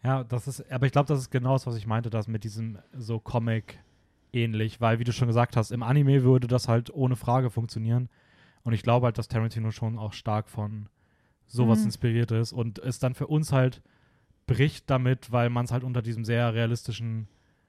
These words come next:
Speaker 1: Gedanken irgendwie sieht.
Speaker 2: Ja.
Speaker 1: Der bestimmt nicht so richtig intendiert ist, aber ich find's, ja, ich, ich kann's auf jeden Fall voll verstehen.
Speaker 2: Aber Uma Thurman ist richtig cool. Hat sie richtig, ähm, cool gespielt und,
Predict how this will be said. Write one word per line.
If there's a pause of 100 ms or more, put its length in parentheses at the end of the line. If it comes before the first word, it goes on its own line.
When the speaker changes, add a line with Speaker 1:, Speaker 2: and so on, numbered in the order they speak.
(320)
Speaker 1:
Gedanken
irgendwie
sieht.
Speaker 2:
Ja. (680)
Speaker 1:
Der
bestimmt
nicht
so
richtig
intendiert
ist,
aber
ich
find's,
ja,
ich,
ich
kann's
auf
jeden
Fall
voll
verstehen. (380)
Speaker 2:
Aber (140)
Uma
Thurman
ist
richtig
cool. (960)
Hat
sie
richtig,
ähm, (320)
cool
gespielt
und,